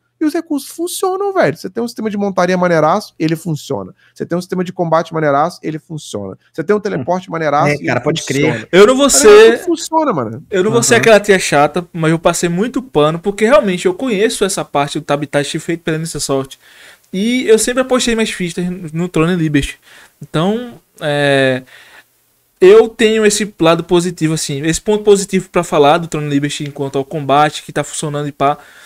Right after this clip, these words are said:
Speaker 3: mas tem também alguns pontos negativos que podem vir com o tempo,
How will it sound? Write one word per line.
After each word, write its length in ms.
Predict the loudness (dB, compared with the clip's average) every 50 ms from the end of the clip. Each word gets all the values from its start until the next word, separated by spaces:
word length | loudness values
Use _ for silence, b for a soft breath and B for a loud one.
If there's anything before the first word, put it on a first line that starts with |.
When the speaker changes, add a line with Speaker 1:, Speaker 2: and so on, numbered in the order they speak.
| B B B -10
Speaker 3:
mas 400 | -6 -2 0 0 0 0 -2 -6
tem 340 | -8 _ 0 0 0 0 -2
também 360 | -2 -4 -2 -2 -2 -2 -2
alguns 260 | -2 -4 -6 -10 -12
pontos 300 | -12 -8 -8 -8 -8 -6 -6
negativos 460 | -6 -4 -4 -4 -4 -6 -8 -8 -8
que 80 | -10 -8
podem 320 | -4 -2 -2 0 0 -2
vir 160 | -4 -4 -6 -6
com 140 | -8 -8
o 80 | -10 -8
tempo, 480 | -6 -4 -4 -2 -4 -4 -8 -10 -10